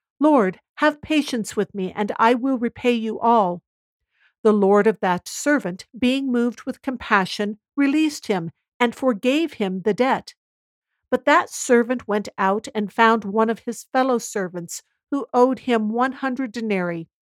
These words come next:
and he grabbed him and took him by the throat, saying, "Pay me what you owe."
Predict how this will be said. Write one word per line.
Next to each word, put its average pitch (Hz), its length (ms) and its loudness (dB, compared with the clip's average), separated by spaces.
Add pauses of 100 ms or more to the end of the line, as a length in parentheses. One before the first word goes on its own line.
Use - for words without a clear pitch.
(160)
and 196 120 -4
he 233 100 -6
grabbed 202 480 2
him 180 260 -8 (260)
and 214 160 -4 (120)
took 302 240 -6
him 269 180 -6
by 240 180 2
the 233 140 -2
throat, 220 380 -4
saying, 190 460 -6 (380)
"Pay 247 220 2
me 202 180 -4
what 196 240 -6
you 220 220 -6
owe." 196 400 0